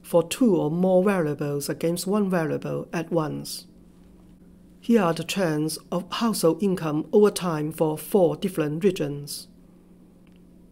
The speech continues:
Next, let's examine the line options we can choose. There are many ways to connect the data points.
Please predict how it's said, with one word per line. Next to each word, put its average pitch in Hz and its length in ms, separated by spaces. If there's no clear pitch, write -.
Next, 170 500
let's 233 180
examine 180 680
the 165 100
line 180 340
options 156 600
we 185 120
can 160 180
choose. 151 540
There 180 160
are 180 140
many 226 240
ways 151 440
to 170 200
connect 180 460
the 165 60
data 208 260
points. 143 580